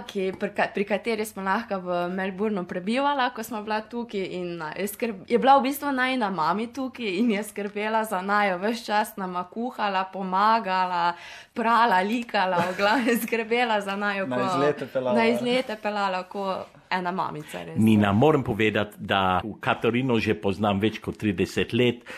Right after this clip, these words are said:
Speaker 3: Sva, lahko javno povem, da sva zelo, zelo dobra prijatelja. In je tudi avtorica prečudovite knjige Antologija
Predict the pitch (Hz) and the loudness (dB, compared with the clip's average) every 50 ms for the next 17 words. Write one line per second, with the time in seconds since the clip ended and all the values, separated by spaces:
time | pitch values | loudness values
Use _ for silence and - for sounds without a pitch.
0 | - - - - - - - - - 101 104 98 98 98 95 101 101 - - 110 | -14 -14 -16 -16 -18 -18 -18 -12 -4 0 2 2 4 4 2 0 0 0 2 2
1 | 101 95 95 98 101 104 104 101 90 - 107 98 101 104 101 92 90 - - - | 4 4 6 6 6 4 4 2 2 2 0 2 2 2 2 2 0 -2 -2 0
2 | 95 92 82 85 98 92 95 104 110 113 104 104 98 90 92 90 82 92 90 87 | 0 0 0 0 0 0 2 4 4 4 4 2 0 0 0 0 0 0 0 0
3 | 95 85 - - 110 110 117 123 123 123 - 120 107 101 104 101 95 90 - - | 0 -2 -2 0 2 2 2 2 2 0 -2 -2 -2 0 0 0 0 -2 -4 -10
4 | - - - - - - - - 123 127 127 123 120 113 113 110 127 117 117 110 | -18 -18 -18 -20 -20 -10 -4 0 2 4 6 6 6 4 4 2 2 2 4 4
5 | - 113 113 110 - - 101 101 104 95 - - 107 98 95 92 90 90 87 90 | 4 4 2 2 2 0 0 0 0 -2 -2 0 0 2 2 2 2 2 2 0
6 | 90 - _ - 107 98 95 - - 113 107 101 104 92 98 98 - - 98 87 | -2 -6 _ -6 -4 -4 -4 -2 0 0 0 2 2 0 0 0 -2 -2 -4 -4
7 | - - 107 107 107 110 107 101 107 98 95 92 90 87 87 - - - - - | -4 -2 0 2 4 4 4 4 2 2 2 2 0 -2 -2 -6 -12 -20 -20 -10
8 | _ - 107 101 - 113 110 101 98 98 107 110 110 104 98 98 92 87 | _ -2 -2 2 4 4 4 4 4 4 4 4 4 4 4 2 2 -2